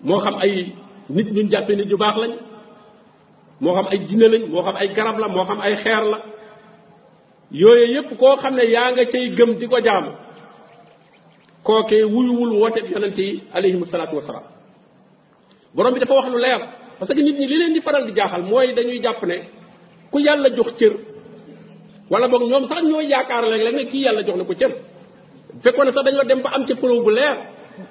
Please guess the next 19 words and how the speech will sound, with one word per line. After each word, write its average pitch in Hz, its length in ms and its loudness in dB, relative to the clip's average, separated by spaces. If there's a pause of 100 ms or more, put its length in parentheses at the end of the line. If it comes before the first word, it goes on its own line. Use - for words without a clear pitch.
(680)
Borom 233 220 0
bi 233 60 0
ne 220 120 2
maa 220 280 0
kaana 214 380 -2
li 190 120 -2
bashar. - 300 -6 (1040)
Waaye 147 180 -2
bopp 196 160 -4
man 196 100 -6
day 202 100 0
nafar 202 220 -2
bu 180 100 -8
baax. 208 180 -4 (800)
Amul 247 320 2
benn 240 340 4
mbindeef 226 360 0
bu 180 80 -2
sañ 165 200 -4